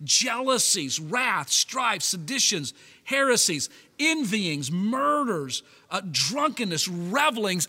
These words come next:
and such the like." It's almost if, uh, as if after listing eight or ten or a dozen, uh,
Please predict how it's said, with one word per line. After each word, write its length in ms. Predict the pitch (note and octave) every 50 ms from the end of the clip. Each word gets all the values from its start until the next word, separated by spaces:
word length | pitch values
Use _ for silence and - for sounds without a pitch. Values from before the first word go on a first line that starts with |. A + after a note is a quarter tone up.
| - _ -
and 320 | B3+ D4+ D4+ D4+ D4+ D4
such 500 | - - - C#4 C4 B3+ - - - -
the 120 | - A3 A#3
like." 320 | C#4 D4+ C#4 F3+ D#3+ - - - - - _ _ -
It's 160 | A3 - -
almost 540 | C#4+ D4+ F4 F#4 F4 D4 B3+ - - - -
if, 300 | B3 B3 A#3+ - - - - _ _ _ _ - -
uh, 120 | G3 G#3 -
as 220 | G#3+ A3+ G3+ A#3
if 120 | C4+ A#3 -
after 440 | G#3+ A3+ A#3 A#3 - A#3+ A3 G#3 A3+
listing 400 | A#3 A#3+ C4 B3 - A#3+ G#3+ G#3
eight 160 | - C4 C#4 C4
or 60 | B3
ten 220 | - - C4 B3
or 100 | A#3 G#3
a 60 | G3
dozen, 560 | F3 D#3+ A#3 B3 C4 G3 G3 A3+ G#3 F#3+ E3+ - - - - - - _ - E3+
uh, 80 | F3+